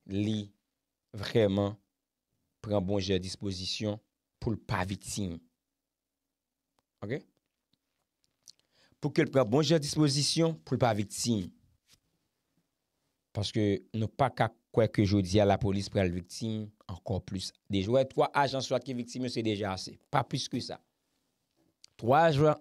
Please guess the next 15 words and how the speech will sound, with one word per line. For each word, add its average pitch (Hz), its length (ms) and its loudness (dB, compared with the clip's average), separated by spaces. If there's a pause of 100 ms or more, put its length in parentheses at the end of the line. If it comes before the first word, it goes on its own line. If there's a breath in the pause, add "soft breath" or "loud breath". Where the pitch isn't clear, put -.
trois 165 260 4
agents 147 260 0
soit - 460 -2
qui - 200 -6
déjà 131 300 4
victime, 139 560 -4
c'est - 340 -6
assez. 139 420 -4 (300)
Pas 117 140 -4
plus 123 240 -8
que 113 100 -10
ça. 82 240 -10 (1160)
C'est - 180 -6
déjà 104 260 2
bon. 92 200 -6